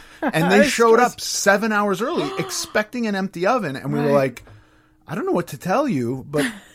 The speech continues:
Speaker 1: our ovens are full. If you need ten minutes before we serve dinner, you can do that." And then we scrambled and found, Rima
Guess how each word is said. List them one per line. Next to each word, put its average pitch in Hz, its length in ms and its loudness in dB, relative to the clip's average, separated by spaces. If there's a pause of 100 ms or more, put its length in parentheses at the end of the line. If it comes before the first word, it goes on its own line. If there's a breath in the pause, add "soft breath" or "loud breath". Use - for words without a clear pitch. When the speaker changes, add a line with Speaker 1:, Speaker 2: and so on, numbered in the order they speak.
(140)
Speaker 1:
our 165 160 4
ovens 254 260 2
are 135 120 -4
full. 285 420 -2
If 117 160 -10
you 175 80 -2
need 208 240 -2
ten 202 340 -4
minutes 202 300 -4
before 151 460 -8
we 131 120 -4
serve 135 460 -8
dinner, 196 340 -6
you 113 140 -8
can 131 180 -8
do 220 180 -2
that." 147 180 0
And 147 80 -4
then 147 160 -2
we 143 180 -4 (300 loud breath)
scrambled 170 520 -4
and 139 160 -6
found, 139 540 -4 (500 soft breath)
Rima 123 840 -4